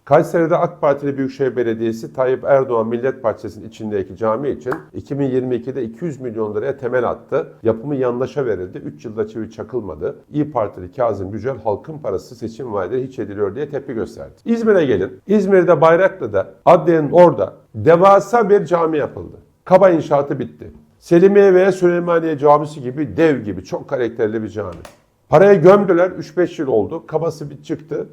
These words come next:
Bir vakfın, vakfın ismini sonra vereceğim. Bir vakıf o camiyi yaptı. Para bitti. Dört yıldır, beş yıldır atıl duruyor. Kabası bitmiş vaziyette. Hani iki yüz milyon harcanmış ya, belki oraya üç yüz, dört yüz, beş yüz milyonları harcanmış o camiye.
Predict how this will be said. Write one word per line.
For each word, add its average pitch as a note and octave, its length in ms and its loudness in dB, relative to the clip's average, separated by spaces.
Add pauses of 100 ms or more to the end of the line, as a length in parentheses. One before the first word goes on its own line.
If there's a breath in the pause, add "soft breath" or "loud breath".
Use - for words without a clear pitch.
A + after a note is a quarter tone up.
Bir F#3 180 4
vakfın, E3+ 720 0 (100)
vakfın C3+ 280 2
ismini D3+ 280 -8
sonra C#3 300 0
vereceğim. G#2 360 -2 (300)
Bir A2 300 2
vakıf F3 500 2 (140)
o F#3+ 140 6
camiyi C#3+ 440 0
yaptı. - 360 -2 (320)
Para E3+ 220 -2
bitti. - 280 -12 (280)
Dört F3 280 2
yıldır, B2+ 260 0
beş D#3 240 -2
yıldır D3 180 -4
atıl C#3 320 -2
duruyor. F2 240 -6 (140)
Kabası C#3 400 -4
bitmiş B2+ 340 -12
vaziyette. E2 500 -8 (120)
Hani - 160 -6
iki D3+ 220 -10
yüz D3 140 -4
milyon C#3+ 260 -2
harcanmış D#3 560 -2
ya, - 100 -10 (200)
belki C3+ 280 -2
oraya C#3+ 200 0
üç C#3+ 260 -10
yüz, B2+ 140 -10
dört C#3+ 240 0
yüz, B2 100 -14
beş C3+ 160 -2
yüz - 100 -20
milyonları A2+ 540 -6
harcanmış E2+ 480 -10
o A2+ 120 -2
camiye. E2 400 -6